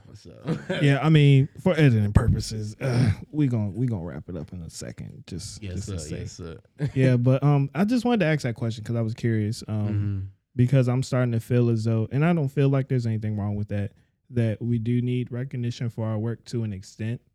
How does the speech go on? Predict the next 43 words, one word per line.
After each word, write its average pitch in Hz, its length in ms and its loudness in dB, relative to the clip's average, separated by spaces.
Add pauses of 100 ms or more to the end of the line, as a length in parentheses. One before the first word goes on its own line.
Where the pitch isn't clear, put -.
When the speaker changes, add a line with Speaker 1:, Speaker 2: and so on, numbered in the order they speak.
(440)
Speaker 2:
um, 110 480 -4 (580)
because 123 720 0
we 131 200 -2
want 131 300 -4
people 120 240 -6
to 107 80 -10
see 104 140 -12
our 101 80 -8
work. 101 240 -10
Like, 110 380 -10 (300)
there, 135 380 0
um, 131 300 -4
did 127 160 -2
you 196 60 4
ever 185 80 0
hear 180 140 2
that 165 140 2
story 135 300 0
about 120 400 0 (360)
this 123 220 0
lady 120 300 2
who 127 120 0
was 117 120 0
a 113 60 0
photographer, 110 640 -2
right? 107 380 0
Nobody 127 440 2
knew 120 180 0
she 123 140 -4
was 110 160 -2
a 113 40 -14
photographer, 117 680 -4 (420)
and 110 140 -4
she - 140 -6
died, 110 560 -2 (240)
and, 107 520 -4
um, 98 560 -8
her 110 80 -4
family 127 400 0
went 110 280 -4
through 110 320 0
her 104 180 -8
things 123 520 -4